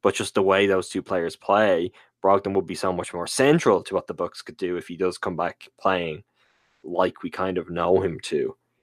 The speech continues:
And it, it's just that on top of Mirotic, as, as we mentioned earlier, like, Mirotic is looking like, "Oh yeah, he's got this again." Um,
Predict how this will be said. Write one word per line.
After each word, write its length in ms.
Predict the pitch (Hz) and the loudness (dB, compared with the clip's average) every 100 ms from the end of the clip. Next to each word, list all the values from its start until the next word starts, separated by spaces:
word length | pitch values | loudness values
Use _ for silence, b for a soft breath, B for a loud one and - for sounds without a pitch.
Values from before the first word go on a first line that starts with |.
| _ _ _ _ _ _ 104 | _ _ _ _ _ _ 0
And 160 | 104 | 4
it, 180 | 98 92 | 6 6
it's 200 | 98 - | 4 2
just 340 | - 107 - - | 4 2 0 2
that 220 | 110 131 | 4 6
on 120 | 131 | 6
top 220 | 120 123 120 | 4 2 2
of 80 | |
Mirotic, 540 | 104 107 110 101 82 - | 4 6 6 4 -2 -2
as, 240 | 98 107 - - | -4 -6 -12 -8
as 140 | 110 | -4
we 40 | |
mentioned 300 | 110 104 - | -2 -4 -2
earlier, 300 | 87 101 80 | 0 2 0
like, 220 | 71 76 90 | -2 -8 -6
Mirotic 340 | 90 131 - | -2 -2 -4
is 120 | 131 | -2
looking 240 | 123 123 113 | 0 2 2
like, 220 | 98 - | 2 2
"Oh 140 | 123 | 4
yeah, 320 | 170 214 101 - | 6 4 2 -4
he's 120 | 110 | -4
got 260 | 101 143 - | 2 2 4
this 180 | 110 - | 0 0
again." 360 | 80 80 80 - b b b b - | -8 -8 -10 -14 b b b b -8
Um, 680 | 80 85 87 87 82 78 | -4 0 2 2 0 -4